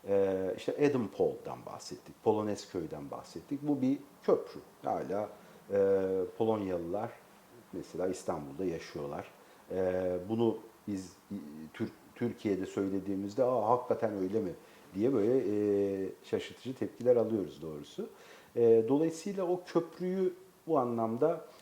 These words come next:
e, hatırlatmak gerekiyor, o bağlantıları kurmak gerekiyor,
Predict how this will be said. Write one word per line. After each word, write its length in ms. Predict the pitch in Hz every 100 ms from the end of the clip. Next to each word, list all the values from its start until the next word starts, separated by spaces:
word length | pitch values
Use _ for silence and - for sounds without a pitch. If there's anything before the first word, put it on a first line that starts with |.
| - -
e, 220 | 104 104 95
hatırlatmak 760 | 113 127 127 123 147 139 -
gerekiyor, 500 | 104 85 - 90 104
o 20 |
bağlantıları 680 | 113 117 117 117 120 120 120
kurmak 440 | - 104 110 113 -
gerekiyor, 500 | 82 71 - 82